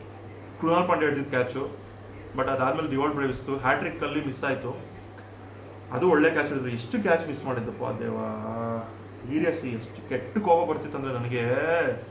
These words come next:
ಕೊಹ್ಲಿ ಕೈಗೆ ಬಂದಿರೋ ಕ್ಯಾಚ್, ಲುಂಗಿ ಅಂಗಡಿ ಇನ್ನ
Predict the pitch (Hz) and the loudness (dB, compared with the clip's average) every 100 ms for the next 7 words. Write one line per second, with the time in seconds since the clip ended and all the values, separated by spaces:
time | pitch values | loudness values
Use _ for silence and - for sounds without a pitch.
0 | - - - - 185 226 247 220 - 214 | -14 -16 -14 -2 4 6 4 2 2 2
1 | 240 208 214 208 180 165 180 147 185 240 | 4 4 4 4 2 0 -2 -2 0 2
2 | 233 220 214 202 180 180 | 2 2 2 0 -2 -2